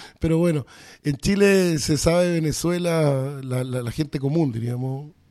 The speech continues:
eh, por el diario o por las noticias y por el asunto político, diríamos, que es lo que más, eh, parece que le importa a los chilenos. Eh, pero, eh,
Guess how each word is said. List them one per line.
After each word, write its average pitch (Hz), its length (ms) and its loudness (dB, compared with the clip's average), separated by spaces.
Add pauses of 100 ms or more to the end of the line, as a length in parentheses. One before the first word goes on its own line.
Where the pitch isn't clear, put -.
eh, 120 140 -18
por 135 160 -2
el 139 80 0
diario 139 380 0 (320)
o 139 120 -2
por 139 140 0
las 135 260 -4
noticias 156 520 -4 (880)
y 160 200 2
por 147 140 0
el 147 80 0
asunto 147 380 -2
político, 135 460 -2
diríamos, 120 300 -4
que 135 180 -10
es 127 60 -8
lo 131 140 -6
que 127 100 -4
más, 139 380 0 (420)
eh, 120 400 -6 (340)
parece 135 280 -4
que 131 60 -6
le 131 60 -2
importa 147 380 -4
a 143 40 -2
los 135 100 -6
chilenos. 131 320 -4 (680)
Eh, 147 380 6 (180)
pero, 156 220 4 (380)
eh, 165 220 -4